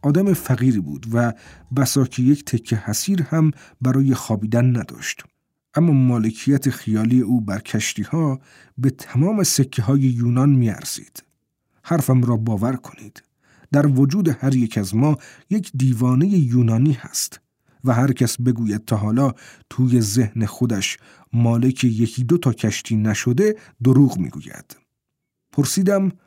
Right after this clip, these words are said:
«حتی خود شما؟» «حتی خود من. من هم، شما هم و مستخدم شما هم، اگر آن مردی که دارد قالی را دم پنجره می‌تکاند مستخدم شما باشد.»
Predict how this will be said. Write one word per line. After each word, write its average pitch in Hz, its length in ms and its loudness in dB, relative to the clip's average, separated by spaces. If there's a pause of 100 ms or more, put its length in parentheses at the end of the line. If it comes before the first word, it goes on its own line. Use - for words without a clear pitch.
(480)
«حتی 156 280 -2
خود 175 280 0
شما؟» 170 420 0 (1120)
«حتی 107 260 -2
خود 131 220 0
من. 131 480 0 (1120)
من 151 220 4
هم، 123 400 0 (680)
شما 123 400 0
هم 98 300 -2 (480)
و 117 100 2
مستخدم 139 640 0
شما 90 300 -2
هم، - 340 -16 (400)
اگر 127 240 2
آن 127 100 4
مردی 123 380 2
که 117 140 -6
دارد 113 420 0 (380)
قالی 120 400 2
را 113 140 0
دم 110 300 0
پنجره 110 460 0
می‌تکاند 110 800 -2 (260)
مستخدم 117 760 0
شما 95 340 -4
باشد.» - 460 -12